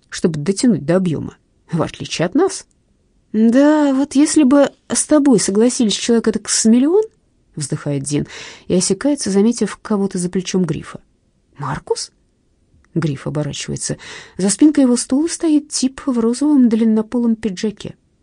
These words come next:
На носу очки с бирюзовыми стеклами, на плечах черная накидка. Волосы перехвачены ленточкой, расшитой рунами. «Дин, вот так встреча!» «Ну, в Синем Вепре всегда так, никогда не знаешь, с кем пересечешься.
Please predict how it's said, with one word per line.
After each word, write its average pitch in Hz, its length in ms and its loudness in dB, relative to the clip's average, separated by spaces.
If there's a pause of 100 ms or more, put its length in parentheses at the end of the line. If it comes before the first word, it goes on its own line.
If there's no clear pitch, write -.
(140)
На 190 100 2
носу 170 280 -2
очки - 340 -6
с 277 100 0
бирюзовыми 277 680 2
стеклами, 233 500 -2 (360)
на 202 80 2
плечах 247 520 0
черная 277 500 0
накидка. 180 540 -6 (380)
Волосы 175 520 -2
перехвачены 208 580 -2
ленточкой, 139 640 -4 (300)
расшитой 151 600 -2
рунами. 147 400 -8 (600)
«Дин, 165 420 4 (380)
вот 196 260 4
так 196 120 2
встреча!» - 520 0 (420)
«Ну, 294 420 8
в - 80 -6
Синем 302 360 6
Вепре 285 320 2
всегда 277 340 0
так, 143 320 -6
никогда 196 320 0
не 262 140 4
знаешь, 247 360 0
с - 80 -6
кем 247 260 0
пересечешься. 226 680 -2